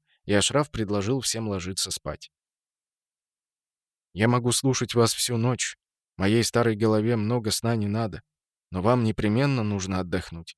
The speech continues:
Ишвар отодвинул в сторону стулья, освободив место на полу, но Ашраф остановил его. «Не надо стелить здесь, есть место наверху. Пойдёмте со мной». Все трое поднялись по лестнице на второй этаж.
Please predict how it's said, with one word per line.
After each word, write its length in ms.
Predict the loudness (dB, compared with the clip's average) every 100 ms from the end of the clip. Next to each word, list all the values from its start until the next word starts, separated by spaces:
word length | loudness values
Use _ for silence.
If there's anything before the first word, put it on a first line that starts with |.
| _ _ _ _ _
Ишвар 340 | -4 0 0 0
отодвинул 540 | 0 0 2 2 2 0
в 60 |
сторону 360 | 0 0 0 -2
стулья, 400 | -2 0 0 -2 -6 _ _
освободив 680 | -6 -4 0 0 0 -2 -4
место 360 | -2 0 0 -2
на 120 | -4
полу, 320 | -2 -4 -6 -12 _ _ 0
но 160 | 2
Ашраф 400 | 4 2 -2 -4 _ -4
остановил 560 | 0 2 2 0 -4
его. 240 | -12 -16 -20 _ _ _ _
«Не 120 | 0 2
надо 280 | 4 4
стелить 380 | 0 -2 -6 -6
здесь, 420 | -6 -8 -8 -10
есть 280 | -6 -4 0
место 280 | 0 0 0
наверху. 640 | 0 -2 -4 -6 -6 -8 _
Пойдёмте 480 | 0 2 2 0 -2
со 160 | -6 -6
мной». 320 | -10 -12 -18 _ _ _ _
Все 220 | -4 -2 0
трое 280 | 2 2
поднялись 520 | 2 0 0 0 0 0
по 120 | -2
лестнице 540 | 0 -2 -4 -6 -6
на 80 | -6
второй 320 | -4 -2 -2
этаж. 380 | -4 -6 -6 -8